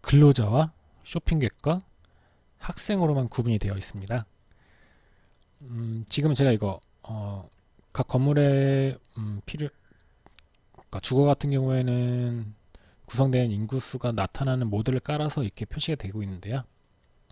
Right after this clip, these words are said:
어, 심마트 게시판에 이 관련 모드가 있으니까, 어, 이걸 설치하고 게임 플레이하시면 훨씬 더 게임 플레이하는 데 도움이 되실 거예요.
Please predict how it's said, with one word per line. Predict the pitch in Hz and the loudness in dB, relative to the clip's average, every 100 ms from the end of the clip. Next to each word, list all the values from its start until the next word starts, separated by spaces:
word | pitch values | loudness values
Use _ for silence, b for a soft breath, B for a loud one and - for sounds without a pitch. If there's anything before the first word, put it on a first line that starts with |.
| _ B B B - | _ B B B -12
어, | 95 | -8
심마트 | - 160 - | -4 -4 -4
게시판에 | - 104 - - 127 123 123 | -6 -6 -6 -4 -2 -2 -2
이 | 107 | -4
관련 | - 117 127 131 113 | -4 -2 0 -2 -2
모드가 | 101 117 110 | -6 -6 -6
있으니까, | - 104 95 131 127 B B B B B B | -8 -10 -4 -4 -4 B B B B B B
어, | 104 95 92 92 - _ - | -10 -8 -8 -10 -14 _ -12
이걸 | 120 113 113 | -8 -4 -4
설치하고 | 151 156 165 143 135 | -4 -4 -2 -2 -4
게임 | - 160 | -4 -6
플레이하시면 | 156 160 151 - 131 | -4 -4 -4 -4 -4
훨씬 | 139 - 143 | -4 -6 -6
더 | 107 117 113 _ b b b b b _ _ | -4 -6 -12 _ b b b b b _ _
게임 | - 160 | -8 -6
플레이하는 | 151 156 143 | -4 -2 -2
데 | 127 | -2
도움이 | - 123 120 | -2 -2 -2
되실 | 101 - | -4 -6
거예요. | - 101 104 117 | -8 -6 -6 -6